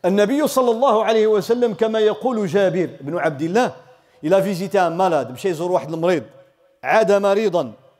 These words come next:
فوجده قد وضعت، رفعت، رفعت، رفعت له مخدة. رفعوا له واحد المخدة عالية،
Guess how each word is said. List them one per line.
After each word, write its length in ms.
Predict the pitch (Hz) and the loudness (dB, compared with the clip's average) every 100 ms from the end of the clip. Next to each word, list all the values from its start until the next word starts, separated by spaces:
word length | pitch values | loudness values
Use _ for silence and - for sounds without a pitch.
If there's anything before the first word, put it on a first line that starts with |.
| _ _ _ _ _ _ _ _ _ | _ _ _ _ _ _ _ _ _
فوجده 760 | - 233 285 269 277 269 254 269 | 0 4 4 4 4 4 2 0
قد 220 | 269 233 | -4 -4
وضعت، 540 | 269 262 240 214 220 | -4 -4 -4 -6 -4
رفعت، 640 | 226 311 - 247 196 226 208 | -2 -4 -4 -4 0 0 2
رفعت، 600 | 269 233 240 190 175 196 | 0 0 -2 0 -2 0
رفعت 540 | 277 208 220 214 208 | 0 0 0 0 0
له 400 | 247 240 202 277 | 0 2 2 0
مخدة. 680 | 247 233 - 240 160 202 - - - _ _ _ _ _ _ _ | -2 -2 0 -2 2 0 0 -10 -20 _ _ _ _ _ _ _
رفعوا 240 | 127 156 214 | -12 -4 -2
له 80 | |
واحد 200 | 226 214 190 | 0 -2 -6
المخدة 400 | 196 180 165 196 | -10 -10 -4 0
عالية، 440 | 196 220 220 285 | 0 0 0 -2